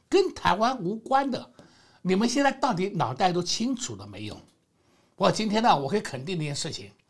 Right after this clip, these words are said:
年前没有报股票的，你今天是掉眼泪；年前如果是留空单的，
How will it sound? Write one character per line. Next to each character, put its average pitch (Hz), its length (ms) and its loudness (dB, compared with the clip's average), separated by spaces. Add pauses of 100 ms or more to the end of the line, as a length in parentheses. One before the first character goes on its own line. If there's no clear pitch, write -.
(360)
年 240 380 8
前 196 520 4
没 208 220 2
有 226 200 8
报 302 280 12
股 143 200 -4
票 208 260 6
的， - 140 -8 (220)
你 175 180 4
今 254 180 0
天 269 160 4
是 226 220 4 (140)
掉 220 220 10
眼 113 180 -6
泪； 151 260 2 (580)
年 302 380 10
前 220 540 6
如 285 240 10
果 196 260 6
是 262 180 0
留 196 300 8
空 285 480 12
单 320 280 12
的， - 300 8